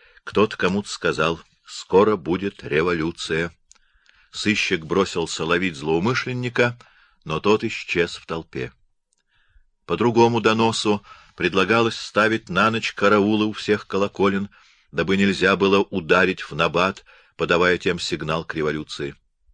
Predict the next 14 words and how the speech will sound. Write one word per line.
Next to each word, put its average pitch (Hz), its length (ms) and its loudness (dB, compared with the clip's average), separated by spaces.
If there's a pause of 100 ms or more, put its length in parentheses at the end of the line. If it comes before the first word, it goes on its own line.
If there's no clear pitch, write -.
(440)
А 85 180 0
в - 80 -18
грамматических 85 920 -2
таблицах 80 720 -2 (280)
сочинителя 85 760 -4
Греча 71 640 -2 (540)
для 69 180 -2
взаимного 95 600 2
обучения 101 540 2
нижних 107 440 -2
чинов 110 540 0 (420)
найдены 113 480 2
возмутительные 104 1040 -2
изречения. 80 840 -4